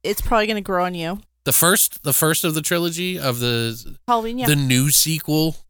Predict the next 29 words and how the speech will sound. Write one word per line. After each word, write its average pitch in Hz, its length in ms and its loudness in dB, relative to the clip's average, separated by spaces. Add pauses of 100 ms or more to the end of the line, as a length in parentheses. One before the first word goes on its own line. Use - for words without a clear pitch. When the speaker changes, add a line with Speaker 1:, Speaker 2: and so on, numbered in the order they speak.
(140)
Speaker 1:
Yeah. - 140 0 (420)
Speaker 2:
I 135 140 4
don't 113 100 4
know. 95 220 0
Speaker 1:
I 277 80 0
think - 60 -2
Speaker 2:
I 165 40 6
Speaker 1:
it'll 370 120 4
Speaker 2:
just, 240 140 2
Speaker 1:
grow 247 120 4
on 240 120 2
you. 240 200 -6 (160)
Speaker 2:
I 156 80 0
think 202 160 0
I've 170 100 0
just 156 180 -2
always 156 280 0
just, - 260 -4 (240)
I 131 140 2
love 127 380 2
Laurie 127 320 2
Strode. 104 500 -2
I, 120 160 -2 (100)
you 120 140 -2 (160)
have 143 260 -2
to - 80 0
have 135 140 -2
respect 110 440 -6
for, 101 300 -8